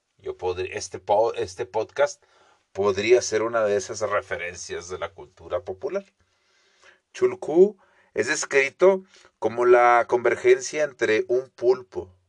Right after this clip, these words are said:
un dragón y una criatura de forma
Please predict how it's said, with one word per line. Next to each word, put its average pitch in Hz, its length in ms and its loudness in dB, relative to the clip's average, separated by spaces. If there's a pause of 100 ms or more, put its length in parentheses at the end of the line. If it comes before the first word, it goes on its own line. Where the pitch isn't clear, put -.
un 110 160 -10
dragón 120 560 0 (540)
y 95 80 -8
una 127 580 0
criatura 98 680 0 (640)
de 90 100 -8
forma 104 560 -2